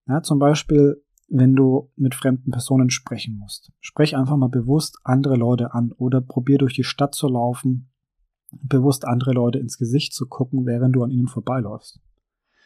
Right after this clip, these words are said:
Das muss jetzt kein Starren sein, aber du kannst durchaus mal, ja, den Leuten wirklich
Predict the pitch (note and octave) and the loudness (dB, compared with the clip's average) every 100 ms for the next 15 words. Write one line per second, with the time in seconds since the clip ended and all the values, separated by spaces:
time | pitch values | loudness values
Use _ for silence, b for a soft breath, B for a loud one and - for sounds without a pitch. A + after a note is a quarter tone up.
0 | B - C3 C#3 D3 - - A#2 A2 - | B -4 4 6 4 0 -2 0 0 0
1 | A#2+ C3 D3+ A#2+ - A2+ A#2+ D#3+ - A2+ | 0 2 0 0 -4 -4 -4 -4 -4 -6
2 | A2 C3 F#3 G3+ _ _ _ _ _ _ | 0 2 2 -2 _ _ _ _ _ _
3 | _ _ _ - B2+ - C#3 - C#3+ D3 | _ _ _ -10 -8 -4 -4 0 0 0
4 | D3 C#3 C#3+ C3+ C3+ C3+ _ _ _ _ | -2 -2 0 2 2 0 _ _ _ _
5 | _ _ _ _ _ _ _ _ C3+ C#3+ | _ _ _ _ _ _ _ _ 2 4
6 | C3 C#3 B2 C3 C3 C#3 C3 C#3 - _ | 4 2 4 4 4 4 4 0 -8 _
7 | - _ _ _ _ _ _ _ _ _ | -20 _ _ _ _ _ _ _ _ _
8 | _ _ _ - D#3+ C3 D3+ E3 D3+ - | _ _ _ -14 -4 4 6 6 2 0